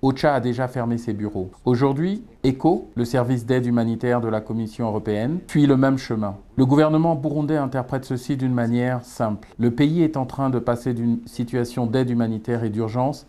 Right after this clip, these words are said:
à une situation de développement. C'est également la perspective de l'Union européenne.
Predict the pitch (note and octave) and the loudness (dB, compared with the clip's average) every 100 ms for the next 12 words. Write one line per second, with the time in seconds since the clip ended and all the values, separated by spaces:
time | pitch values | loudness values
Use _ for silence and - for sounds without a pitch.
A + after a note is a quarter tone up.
0 | - A#2 A#2 A2 B2 A2+ - A#2+ A2 A2 | -10 -8 -6 -4 -2 -2 -2 -2 0 -2
1 | G2+ G2+ - G2 - B2+ B2 C3 C#3 C#3 | -4 -6 -6 -8 0 2 2 4 4 4
2 | D3 B2+ B2+ A2+ - A#2 - B2+ A#2+ A2+ | 4 2 0 -6 -6 -6 -4 -2 0 -2
3 | A2+ A#2 G#2+ A2 G2+ F#2+ | -2 -4 -4 -6 -6 -8